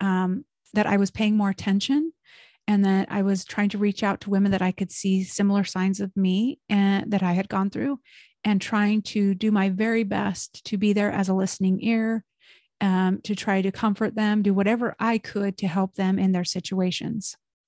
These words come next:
And so I'm very grateful that I went through this, um, depression for the time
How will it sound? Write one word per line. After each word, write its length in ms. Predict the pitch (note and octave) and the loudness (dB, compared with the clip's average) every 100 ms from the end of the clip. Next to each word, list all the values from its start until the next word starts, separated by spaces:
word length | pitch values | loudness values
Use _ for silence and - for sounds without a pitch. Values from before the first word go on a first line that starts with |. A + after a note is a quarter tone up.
| _ _ _ _ - _ _ _ - | _ _ _ _ -20 _ _ _ -2
And 160 | G#3 G3 | 2 2
so 180 | A#3+ | 2
I'm 240 | A3+ A3 A3+ | 2 2 2
very 220 | A#3 C#4+ | 2 0
grateful 440 | A#3 G3 E3+ A#3 | 2 0 0 -2
that 120 | G#3 F#3+ | 0 2
I 120 | F3 | 2
went 300 | F#3 F#3+ A3+ | 4 2 -2
through 180 | - G3+ | -4 -4
this, 380 | G3 G3 - - _ _ - - _ _ _ - | -2 -4 -4 -10 _ _ -20 -20 _ _ _ 0
um, 420 | F#3 F#3 - B3+ | 2 2 0 -4
depression 840 | - G3+ - C4 - G3+ F#3+ G3+ - _ - | -4 -2 0 0 0 0 2 0 -4 _ -12
for 120 | - | -2
the 100 | G3 | 0
time 420 | G3 G#3 G#3 G#3 | 2 0 0 0